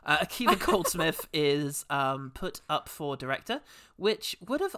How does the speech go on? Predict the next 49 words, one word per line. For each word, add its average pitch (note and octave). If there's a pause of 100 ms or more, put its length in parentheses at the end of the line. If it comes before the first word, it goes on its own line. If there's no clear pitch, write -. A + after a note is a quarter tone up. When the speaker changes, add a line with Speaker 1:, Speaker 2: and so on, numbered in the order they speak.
(100)
Speaker 1:
only C4
been G#3+
his F3+
third F#3
directing D3+
credit. -
He D3
didn't G#3+
end F#3+
up D#3
doing B2+
it, G2+
but B2
he C3+
was C3
up B2+
for -
it. - (840)
Akiva D4+
Goldsmith, F#3+
the D#3+
name F3
will C4+
probably G3
be E3+
familiar C#3+
because C#3
he's A#3
written B3
and G3+
produced D#3
pretty D4+
much B3 (140)
everything D#3+
since B2+
the C3
nineties. - (680)
His F#3
credits B3+
include, D#3 (280)
deep D3
breath, - (260)
<gasps> F4+
Batman A3
Forever E3
and, D3
and C3+
Robin. B2+
<laughs> -